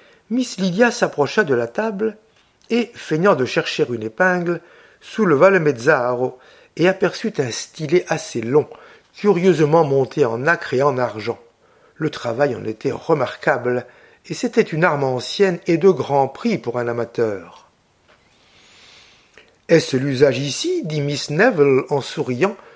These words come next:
que les demoiselles portent ce petit instrument dans leur corset ? » « Il le faut bien, » répondit Colomba en soupirant, « il y a tant de méchantes gens. » «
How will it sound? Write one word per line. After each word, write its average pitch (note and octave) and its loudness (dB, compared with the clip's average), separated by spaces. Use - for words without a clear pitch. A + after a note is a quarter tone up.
que G#3+ 2
les G3 4
demoiselles D#3+ 4
portent G#3 0
ce - -8
petit D3+ -4
instrument D3 -2
dans D3 2
leur D3 2
corset ? » « - -2
Il D3+ 0
le G#3 8
faut C#3+ 2
bien, » B3 0
répondit C#3 -2
Colomba C3 4
en B2+ 0
soupirant, « C#3 -6
il F#3 -2
y A3 4
a G#3 4
tant F#3 2
de D#3+ 2
méchantes D#3 0
gens. » « C3 -2